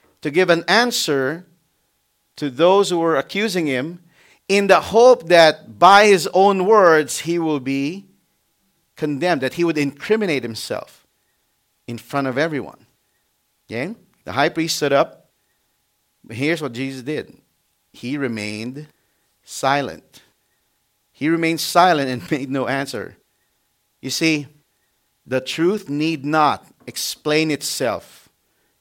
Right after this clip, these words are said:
before lies. Okay? It need not explain itself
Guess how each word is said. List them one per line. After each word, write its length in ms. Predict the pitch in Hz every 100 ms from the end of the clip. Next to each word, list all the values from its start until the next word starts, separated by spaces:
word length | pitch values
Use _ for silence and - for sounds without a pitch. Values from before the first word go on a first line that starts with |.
| _ 101
before 500 | 101 117 - 123 113
lies. 840 | 110 113 117 131 170 180 - - _ _ _ _ _ _ _ _ _ _ _ _
Okay? 340 | - 110 151 - _ _ _ _ _ _ _
It 240 | 120 120
need 240 | 131 139 139
not 320 | 147 143 143
explain 640 | 120 - - 156 165 196
itself 800 | 135 - - 117 107 - -